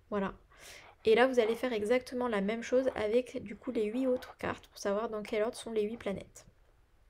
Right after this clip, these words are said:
Une fois que vous avez fait ça, on va pouvoir faire la deuxième partie de la consigne, à savoir compléter le schéma légendé sur le système solaire. Donc là, vous pouvez revoir la vidéo sur comment faire un schéma légendé si vous avez un doute.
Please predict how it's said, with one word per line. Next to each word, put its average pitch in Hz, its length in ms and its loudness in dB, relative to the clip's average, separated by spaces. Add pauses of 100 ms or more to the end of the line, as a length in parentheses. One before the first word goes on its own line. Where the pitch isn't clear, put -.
(440)
Une 233 100 -4
fois 294 120 4
que 277 60 -2
vous - 40 0
avez 220 100 6
fait 185 120 -2
ça, 240 180 -2
on - 20 -2
va 254 80 -2
pouvoir - 220 -12
faire 247 100 -2
la 202 80 0
deuxième 247 300 -2
partie 190 220 -8
de 226 40 -2
la 202 80 4
consigne, 190 400 -6 (800)
à 233 60 2
savoir 202 380 0
compléter 262 440 -2
le 220 100 4
schéma 226 340 -2
légendé 233 420 -2
sur 240 120 -4
le 208 60 -2
système 254 320 -6
solaire. 202 240 -4
Donc 196 160 -8
là, 254 60 4
vous 254 60 4
pouvez 220 160 0
revoir 247 640 4
la 208 120 2
vidéo 220 420 0
sur 208 220 -10
comment 208 240 -6
faire 220 180 -6
un 208 80 -4
schéma 208 300 -2
légendé 202 400 -2
si - 160 -10
vous 196 100 -4
avez 202 160 0
un 196 100 -2
doute. 214 380 -6